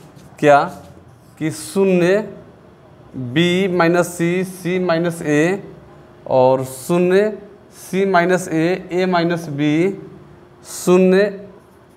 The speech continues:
ए minus B और बी minus सी। अब ये यार यहाँ देख सकते हैं हम लोग कि यहाँ क्या होगा। अब देखिए ना, आपको पता है ना,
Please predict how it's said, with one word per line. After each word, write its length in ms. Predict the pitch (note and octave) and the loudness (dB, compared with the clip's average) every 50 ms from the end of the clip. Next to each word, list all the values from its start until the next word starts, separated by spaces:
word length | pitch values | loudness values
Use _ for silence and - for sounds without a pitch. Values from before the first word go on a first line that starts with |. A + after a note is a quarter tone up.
| - _ | -20 _
ए 200 | - - E3+ F3+ | -8 -2 0 0
minus 360 | F#3 F3+ F3 F3 F#3 F3 F#3 F3 | 2 2 2 2 2 0 -2 -4
B 360 | D#3 D3 D3+ D#3 E3+ F3+ - | -4 -2 -2 0 -2 -2 -4
और 260 | E3+ - D3+ D3+ D3 | -6 -4 -4 -4 -2
बी 220 | C#3 C3 B2+ F3 F3 | -4 -4 -2 -2 -2
minus 320 | F3 D#3+ D#3 D#3+ D#3 C3+ | 0 0 0 -2 -2 -4
सी। 260 | - - C3+ A#2 G#2 - - - - - - - - - - - - | -4 -6 -4 -4 -4 -6 -10 -18 -20 -20 -20 -20 -20 -20 -6 0 0
अब 120 | F#3 F#3 | 2 4
ये 80 | F#3+ F#3+ | 4 6
यार 180 | F#3+ F#3+ F#3 F#3+ | 6 6 6 4
यहाँ 240 | F#3 F#3 F#3 F3 | 2 2 0 0
देख 140 | D#3+ F3 F3 | 0 -2 -2
सकते 320 | F3+ - F3 E3+ F3 F3+ F3 | -2 -4 -4 -4 -4 -6 -4
हैं 200 | F3 E3+ E3+ E3 | -4 -2 -2 -2
हम 180 | E3 E3 C#3+ | -2 -2 -2
लोग 220 | B2+ B2 C#3 E3 F#3 - - - - - - - - - - - - | -4 -4 -4 -6 -10 -14 -18 -20 -20 -20 -20 -20 -20 -20 -20 -10 -4
कि 60 | E3 | 0
यहाँ 260 | F3+ E3 D#3+ F3 F3 | 0 2 2 2 0
क्या 200 | E3 E3+ D#3+ D3 C#3 | 0 2 2 4 4
होगा। 320 | B2 A#2 A2 G#2 G#2 G#2 - - - - - - - | 4 0 -2 -2 -6 -8 -10 -14 -20 -20 -8 -6 -6
अब 100 | C#3+ D3 | -4 -2
देखिए 200 | F3 D#3 A3 F#3+ | -2 2 2 2
ना, 140 | D#3 A2+ G2+ - - - - - - | 2 0 -4 -8 -14 -18 -20 -4 -2
आपको 220 | C3+ D3+ D3+ F3 E3+ | -2 -2 -2 -6 0
पता 260 | F3 F3+ F3 G#3 G3+ | 0 0 2 2 2
है 80 | G3 | 2
ना, 180 | G3 G#3+ A#3 | 2 0 -4